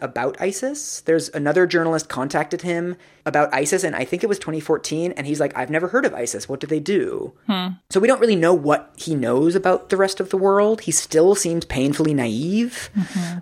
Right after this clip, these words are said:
Speaker 1: There's a journalist that writes him and says, like, you know, "What do you think about the violence that isis is doing?" And he's basically like, "Oh, no, like, the only people that isis has killed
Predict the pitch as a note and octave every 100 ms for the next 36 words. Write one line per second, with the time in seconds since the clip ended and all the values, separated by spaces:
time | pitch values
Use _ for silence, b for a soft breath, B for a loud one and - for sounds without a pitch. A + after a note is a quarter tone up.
0 | - E3+ E3+ C#3+ D3 D#3+ E3 C#3 B2 C3+
1 | - D#3 D#3 C#3+ C3 C3+ C3 B2 C#3 B2
2 | B2 B2+ C3 C3+ B2+ B2 A#2 - B2 A#2+
3 | A#2 B2 - - B2 B2 E3+ F#3 E3 F#3
4 | F#3+ F#3 F#3+ F#3+ B B B - C#3 C3
5 | D3+ - C3+ D3+ E3+ F#3 E3 D3 B -
6 | A#3+ C#4 C#4 C#4+ A3 G#3 - G3 G#3+ C4
7 | C#4 A3+ A3 G3 E3 D3+ D#3+ D#3+ D3 C#3+
8 | - G3+ F3+ D#3 D3 D3